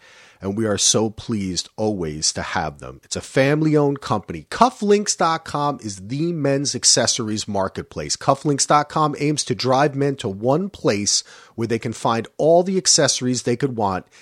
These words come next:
to elevate their look each day. They've got over sixty brands, Hook and Albert, Ox and Bull, of course, their own cufflinks dot com brand. Also, man, they have so many license star Wars, Marvel, D C Comics,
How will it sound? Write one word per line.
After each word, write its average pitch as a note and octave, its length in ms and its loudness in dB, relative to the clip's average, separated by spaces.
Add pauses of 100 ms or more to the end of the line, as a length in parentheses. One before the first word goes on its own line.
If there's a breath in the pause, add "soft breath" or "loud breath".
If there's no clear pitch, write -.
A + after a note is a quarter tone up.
(160 soft breath)
to - 100 -6 (100)
elevate B2+ 520 4
their B2 120 2
look G2+ 360 -2 (100)
each - 380 -8
day. D2+ 320 -6 (260 soft breath)
They've C#3+ 220 0
got E3+ 240 8
over C3+ 200 2
sixty - 520 2
brands, F3+ 720 2 (220 soft breath)
Hook - 220 0
and B2+ 120 2
Albert, C#3+ 400 2
Ox B2+ 340 0
and F#2 200 -6
Bull, D3+ 440 6 (400 soft breath)
of - 160 -6
course, C#3+ 260 6
their B2+ 160 2
own C3+ 120 2
cufflinks D3+ 580 2
dot F3 260 4
com A#3 320 4
brand. D#2+ 460 -2 (280 soft breath)
Also, F#3 540 4 (260 soft breath)
man, G#3+ 260 4
they G3+ 100 4
have F3+ 180 0
so - 380 2
many F#3 240 4
license D#3 960 2 (420 soft breath)
star F3+ 520 6
Wars, G2+ 460 0
Marvel, D3 640 2
D E3+ 340 -4
C E3+ 300 4
Comics, D#3+ 680 -2